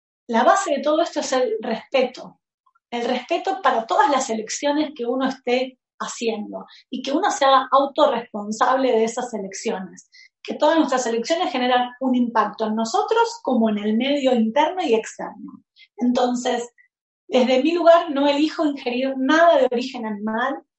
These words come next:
y respondiendo la pregunta, está totalmente evidenciado científicamente que una alimentación basada en plantas, una alimentación bien, eh,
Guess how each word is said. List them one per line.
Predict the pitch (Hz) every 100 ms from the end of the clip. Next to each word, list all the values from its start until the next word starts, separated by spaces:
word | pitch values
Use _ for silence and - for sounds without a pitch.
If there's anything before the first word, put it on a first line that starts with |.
| _ _ - _
y | - 262 269 254 254 -
respondiendo | 240 226 - 226 240 277 294 294
la | 254 233
pregunta, | 220 226 247 277 269 277 277 - - _ _ _
está | - - - 277 302 - -
totalmente | 254 254 - 311 311 294 285 285 269 269 262
evidenciado | 240 233 214 220 220 247 240
científicamente | 233 220 208 220 214 - 220 269 277 277 269
que | -
una | 240 254
alimentación | 269 247 233 226 226 262 247
basada | 226 233 226 226 226
en | 220
plantas, | 294 302 262 247
una | 226
alimentación | 226 220 208 214 214 247 240 226 _ _ _
bien, | - 226 277 302 311 -
eh, | 233 220 214 208 208 214